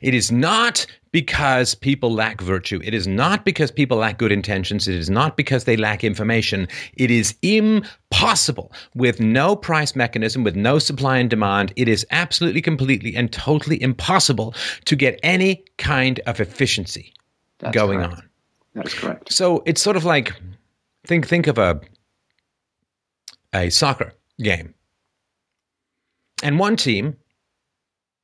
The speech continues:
Speaker 1: Team C, Team Capitalist, they
Speaker 2: <laughs>
Speaker 1: train and they train and they train. And then they go out and they play.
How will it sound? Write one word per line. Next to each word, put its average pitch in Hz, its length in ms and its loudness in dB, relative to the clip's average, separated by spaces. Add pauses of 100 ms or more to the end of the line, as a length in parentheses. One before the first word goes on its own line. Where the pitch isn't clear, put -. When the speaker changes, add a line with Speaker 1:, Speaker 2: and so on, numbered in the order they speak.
(200)
Speaker 1:
Team 165 280 0
C, 117 420 -2 (420)
Team 85 200 -8
Capitalist, 95 560 -2 (240)
they 151 140 0
Speaker 2:
<laughs> - 140 -2
Speaker 1:
train 113 380 0 (320)
and 120 160 2
they 113 80 4
train 107 300 2
and 95 80 0
they 95 80 4
train. 92 340 -6 (960)
And 139 180 4
then 143 400 2
they 143 160 2
go 143 160 2
out 123 300 0
and 117 160 2
they 98 80 4
play. 90 300 -6